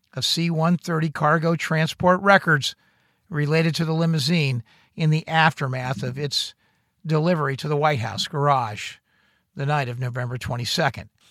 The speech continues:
at least for the time frame under this scrutiny, which extends into late December. S-, strange, you say? Yes, knowing that there is verification of the car on Monday morning, the twenty-fifth,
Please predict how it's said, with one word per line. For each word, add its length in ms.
at 160
least 240
for 100
the 80
time 340
frame 320
under 260
this 160
scrutiny, 480
which 440
extends 520
into 260
late 280
December. 500
S-, 240
strange, 480
you 100
say? 300
Yes, 580
knowing 380
that 220
there 200
is 240
verification 800
of 60
the 80
car 400
on 300
Monday 360
morning, 360
the 60
twenty-fifth, 760